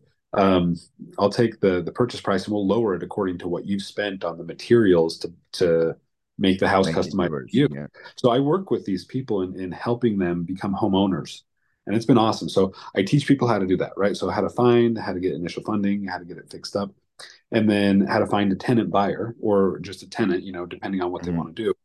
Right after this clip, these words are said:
Speaker 1: and then how to get long-term financing.
Speaker 2: Mm-hmm.
Speaker 1: I would say that I'm an expert in how to get long-term financing, and it starts with the property that you're buying. So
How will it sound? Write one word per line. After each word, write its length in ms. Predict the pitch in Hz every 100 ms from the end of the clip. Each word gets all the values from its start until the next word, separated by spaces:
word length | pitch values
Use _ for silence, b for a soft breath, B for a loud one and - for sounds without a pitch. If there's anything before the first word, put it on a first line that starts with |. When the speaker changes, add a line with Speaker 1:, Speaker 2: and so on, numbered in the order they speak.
| B B B
Speaker 1:
and 80 | 117
then 80 |
how 160 | 117 131
to 80 | 147
get 140 | 120
long-term 420 | 104 107 98 98
financing. 580 | 92 92 82 73 - - _ _ B 73
Speaker 2:
Mm-hmm. 280 | 69 76
Speaker 1:
I 180 | 95 139
would 180 | 156 147
say 160 | 147 135
that 120 | 120
I'm 140 | 107
an 80 | 98
expert 460 | 101 101 - 117 95
in 60 |
how 140 | 98 98
to 80 |
get 120 | 98 92
long-term 440 | 92 95 101 95
financing, 680 | 92 95 95 98 - 110 120 _ _ _ _
and 280 | 101 104 104
it 100 | -
starts 640 | - - 131 143 143 - -
with 480 | 110 107 101 95 - _ _ _ _ _ -
the 220 | 110 98 -
property 360 | - 107 104 98
that 120 | 95
you're 100 | 90
buying. 380 | 87 80 71 - _ _ _ b
So 480 | - 123 107 98 95